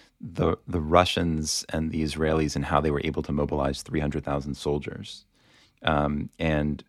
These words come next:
when the Russians needed soldiers for their war, and this is a country of, of, like, uh, millions, <laughs> millions, millions more people than Israelis, but they couldn't mobilize three hundred thousand. Like, it took them months to,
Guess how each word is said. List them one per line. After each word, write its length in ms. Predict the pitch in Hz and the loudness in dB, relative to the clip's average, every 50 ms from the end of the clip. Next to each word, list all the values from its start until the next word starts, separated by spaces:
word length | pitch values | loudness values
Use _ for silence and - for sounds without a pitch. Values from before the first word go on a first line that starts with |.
| _ _ | _ _
when 160 | - - 85 | -4 -2 -2
the 80 | 80 80 | 0 2
Russians 440 | 78 87 98 - - 90 82 76 82 | 2 2 2 0 0 -2 -2 -2 0
needed 240 | 85 82 76 76 - | 0 0 -2 -2 -2
soldiers 400 | - - 87 90 78 - 151 - | -2 0 0 0 0 -2 -4 -4
for 140 | - - | -4 -2
their 140 | - 78 73 | -2 0 0
war, 340 | 73 76 82 87 82 78 - | 0 0 2 2 2 2 2
and 140 | - 85 85 | 2 2 0
this 120 | 82 - | 0 0
is 160 | 87 - - - - | -2 -6 -6 -6 -6
a 80 | 87 | -6
country 340 | - - 92 85 - 85 76 | -4 -2 -2 -2 0 0 -2
of, 160 | 73 71 - - _ - | -2 -2 -6 -14 _ -2
of, 400 | - 73 67 69 73 - - - _ _ - | -2 -2 -2 -4 -8 -14 -16 -18 _ _ -4
like, 240 | 73 71 - - - _ - - | -4 -4 -4 -8 -16 _ -10 -10
uh, 80 | 78 - - - - - _ - - | -10 -10 -12 -16 -20 -20 _ -14 -6
millions, 480 | - 120 110 110 110 104 95 90 80 | 0 4 4 6 6 4 2 0 0
<laughs> 80 | 90 90 | 2 2
millions, 360 | 85 85 85 - 101 92 90 | 2 2 2 0 -2 0 2
millions 400 | 95 90 82 80 78 76 76 78 | 2 4 4 2 2 0 -2 -2
more 360 | 78 76 73 71 71 71 73 - - - - - - - _ - | 0 0 2 2 2 0 0 -4 -8 -16 -20 -20 -20 -20 _ -2
people 280 | - 113 113 - 98 | 0 2 4 6 6
than 140 | 80 80 76 | 6 6 4
Israelis, 560 | 76 71 78 90 98 101 90 76 73 71 - - | 2 2 4 6 6 6 6 4 0 -2 0 2
but 180 | - 78 - - _ - - - _ - | 2 2 2 0 _ -20 -20 -20 _ 2
they 100 | - 87 | 2 2
couldn't 600 | - - - 120 120 107 90 80 73 - - - - | 2 4 4 6 6 6 6 4 2 -2 -8 -12 -8
mobilize 920 | - 92 87 104 139 143 113 95 - - - - - - - - - - - _ _ _ _ _ _ _ | 0 4 6 6 6 6 6 4 4 4 2 0 0 -4 -6 -6 -8 -10 -12 _ _ _ _ _ _ _
three 160 | - 101 101 85 | 2 4 4 6
hundred 320 | 90 85 82 76 80 - - | 6 4 4 2 0 2 4
thousand. 600 | 80 73 73 73 71 73 69 67 67 67 65 - - _ _ _ _ _ - | 4 4 4 4 2 0 -2 0 0 -2 -4 -6 -10 _ _ _ _ _ 4
Like, 80 | 90 | 6
it 60 | 95 - | 6 6
took 80 | - - | 4 2
them 120 | 80 76 | 2 4
months 380 | 80 104 104 - - - - - | 4 4 4 2 0 -4 -8 -10
to, 220 | - - - | -8 -6 -8